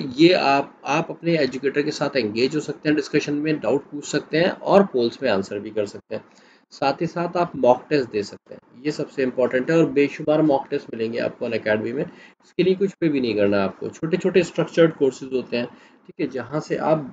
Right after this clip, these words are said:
बेशुमार सीख सकते हैं। जितने भी structured courses होते हैं वो आपके exam के according ही बनाए गए होते हैं। साथ ही साथ unlimited access होता है, मतलब आपके पास खूब सारे teachers हैं, खूब सारा content है, live, recorded, सब कुछ,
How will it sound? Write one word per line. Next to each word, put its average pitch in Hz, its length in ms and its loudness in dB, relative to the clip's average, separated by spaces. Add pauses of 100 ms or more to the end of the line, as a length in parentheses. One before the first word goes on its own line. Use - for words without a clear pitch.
बेशुमार 156 720 0
सीख 120 260 -8
सकते - 300 -12
हैं। 117 100 -8
जितने 165 320 -2
भी 190 100 2
structured - 440 -4
courses 120 340 -12
होते 110 200 -6
हैं 160 60 0
वो 170 100 4
आपके 160 260 0
exam 127 440 0
के 156 180 -2
according 135 380 0
ही 151 60 0
बनाए 110 300 -2
गए 101 140 0
होते 98 300 -10
हैं। 98 100 -14 (500)
साथ 139 220 2
ही 190 80 4
साथ 180 340 2 (100)
unlimited 185 460 6
access 131 380 2
होता 113 260 -2
है, 170 280 0 (360)
मतलब 156 360 -2
आपके 147 260 2
पास 160 320 0
खूब 196 140 -2
सारे 139 300 2
teachers 113 440 -2
हैं, 139 100 -4
खूब 190 260 2
सारा 135 300 2 (100)
content 117 420 0
है, 151 180 0 (100)
live, 131 420 6
recorded, 123 500 2
सब 107 280 -8
कुछ, 165 200 0